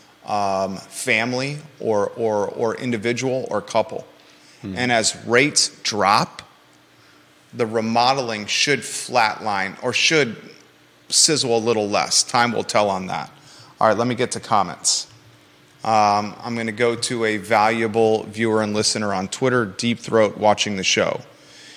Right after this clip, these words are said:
Speaker 1: He says, "When I left New York to go to Austin, I paid all cash and just lifted the full offer.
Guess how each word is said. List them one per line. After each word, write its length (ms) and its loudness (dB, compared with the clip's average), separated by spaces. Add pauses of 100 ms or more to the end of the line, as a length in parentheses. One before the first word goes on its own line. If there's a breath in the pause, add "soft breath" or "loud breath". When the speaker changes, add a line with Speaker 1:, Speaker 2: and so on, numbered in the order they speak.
(160 loud breath)
Speaker 1:
He 140 -2
says, 400 4
"When 180 2
I 100 6
left 440 4
New 100 0
York 380 2
to 100 -6
go 140 4
to 80 4
Austin, 640 4
I 160 2
paid 300 0
all 260 4
cash 640 2
and 160 -6
just 240 0
lifted 400 -4
the 80 -6
full 340 -2
offer. 400 2